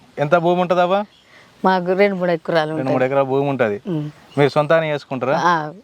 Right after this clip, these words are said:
Speaker 1: ఇంకా వేరే వాళ్ళ పాలకు పట్టుకొని చేస్తారా?
Speaker 2: చెయ్యం.
Speaker 1: వేరే వాళ్ళు చెయ్యరు.
Speaker 2: ఉమ్.
Speaker 1: సరే అవ్వ, ఇప్పుడు మీరు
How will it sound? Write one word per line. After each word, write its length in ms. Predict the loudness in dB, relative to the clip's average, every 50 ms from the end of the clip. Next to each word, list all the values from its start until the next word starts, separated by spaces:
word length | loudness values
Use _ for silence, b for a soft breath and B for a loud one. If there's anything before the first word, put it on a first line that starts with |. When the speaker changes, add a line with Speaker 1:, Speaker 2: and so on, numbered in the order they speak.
| _ _ _ _ _ _ _ -4
Speaker 1:
ఇంకా 160 | 0 0 2
వేరే 180 | 2 2 2
వాళ్ళ 500 | 2 2 2 2 2 2 2 0 0 -2 -6 _ _ _ _ 2
పాలకు 260 | 2 2 2 0 0
పట్టుకొని 340 | -2 -2 -2 -4 -6 -4 -4
చేస్తారా? 300 | -4 -4 -6 -6 -6 -4 0 2
Speaker 2:
చెయ్యం. 260 | 2 2 2 0 -4 -6 _ _ _ -4
Speaker 1:
వేరే 160 | -2 0 0
వాళ్ళు 140 | 0 2 0
చెయ్యరు. 300 | 0 0 0 0 -2 -6 -10 -8 -6
Speaker 2:
ఉమ్. 240 | -6 -4 -6 -6 -8 -10 -16 -20 -2
Speaker 1:
సరే 200 | 2 2 4 4
అవ్వ, 260 | 4 4 4 4 4 4
ఇప్పుడు 340 | 2 2 4 4 4 2 2
మీరు 580 | 2 0 2 2 2 2 2 2 0 0 -2